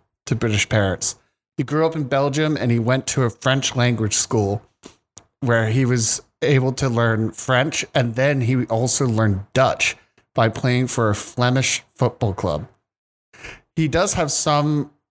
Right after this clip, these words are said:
football history as a player, though. He went to Sint-Truiden and Mons youth teams, and finally played for Mons reserve team in amateur club Tempo Overijse,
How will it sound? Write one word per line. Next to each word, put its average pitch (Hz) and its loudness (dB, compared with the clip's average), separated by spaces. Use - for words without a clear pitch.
football 139 0
history 123 2
as 110 0
a 107 -2
player, 107 2
though. 92 -2
He 147 2
went 135 0
to 127 0
Sint-Truiden 143 0
and 117 2
Mons 127 0
youth 123 0
teams, 151 0
and 127 2
finally 135 0
played 127 -2
for 120 -2
Mons 110 2
reserve 113 2
team 95 0
in 110 0
amateur 139 0
club 120 -2
Tempo 139 -2
Overijse, 113 2